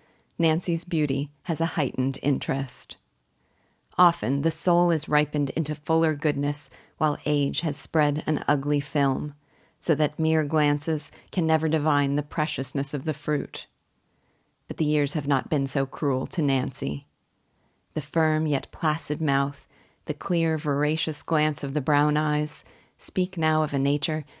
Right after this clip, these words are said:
that has been tested and has kept its highest qualities. And even the costume, with its dainty neatness and purity, has more significance now the coquetries of youth can have nothing to do with it.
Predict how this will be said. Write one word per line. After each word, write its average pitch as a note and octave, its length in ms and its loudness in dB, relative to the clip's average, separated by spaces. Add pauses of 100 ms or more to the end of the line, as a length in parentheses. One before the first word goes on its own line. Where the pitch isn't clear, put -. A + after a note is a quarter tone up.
(100)
that D#3+ 100 -2
has E3 160 0
been F3 200 0
tested - 640 -2 (300)
and D3+ 140 -2
has C#3+ 180 -2
kept - 460 -4
its - 160 -4
highest D3 520 -2
qualities. C3 840 -2 (760)
And E3+ 240 0
even F3 300 4
the E3+ 80 2
costume, C#3 640 -2 (280)
with D#3+ 120 -2
its C#3+ 200 -6
dainty D#3 440 0
neatness D3+ 600 0
and C#3+ 160 -2
purity, D3 580 0 (340)
has - 180 0
more E3 180 0
significance D#3+ 840 -2 (260)
now D3+ 120 4
the D3 80 0
coquetries D#3 680 -2
of D3 100 0
youth C#3 380 -2
can D3+ 160 0
have C#3+ 220 0
nothing C3 280 0
to C#3 120 -2
do C#3 200 0
with A#2+ 220 -4
it. - 300 -6